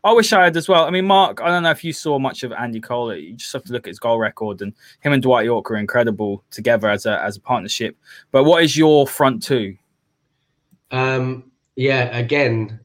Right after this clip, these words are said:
Speaker 2: I could have given you three or four different ones. I think Andy Cole and Dwight York were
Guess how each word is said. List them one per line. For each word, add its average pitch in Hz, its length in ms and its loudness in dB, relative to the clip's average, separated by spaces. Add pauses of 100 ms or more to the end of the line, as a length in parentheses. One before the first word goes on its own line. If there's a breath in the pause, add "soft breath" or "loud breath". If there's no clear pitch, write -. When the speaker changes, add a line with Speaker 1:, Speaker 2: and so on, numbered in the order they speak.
(160)
Speaker 2:
I 120 160 -4
could 120 260 -6
have 117 220 -6
given 120 340 -2
you 123 440 -4
three 131 280 -2
or 123 100 2
four 120 260 -2
different 123 320 -6
ones. 113 400 -4
I 117 80 -4
think 123 280 -6
Andy 135 380 -4
Cole 113 460 -2
and 107 200 -6
Dwight 110 380 -2
York 101 600 -6
were 104 460 -8